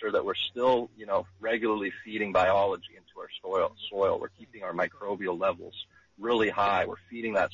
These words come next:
soil food web. You know, a lot of times people think these fertilizers are to feed our plants, but it's really to feed the,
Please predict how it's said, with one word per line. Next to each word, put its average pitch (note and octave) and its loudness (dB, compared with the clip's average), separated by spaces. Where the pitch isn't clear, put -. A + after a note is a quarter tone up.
soil G2 4
food G2+ -18
web. F#2 -2
You G2+ -16
know, F#2+ 0
a F#2+ 6
lot G#2 6
of G#2 -6
times G#2 0
people - -12
think G#2 -18
these F2+ -18
fertilizers G2+ 2
are F2+ -14
to F2 -14
feed - -12
our - -4
plants, G2+ -2
but - -20
it's - -20
really C3 0
to G2 -8
feed B2 -10
the, - -18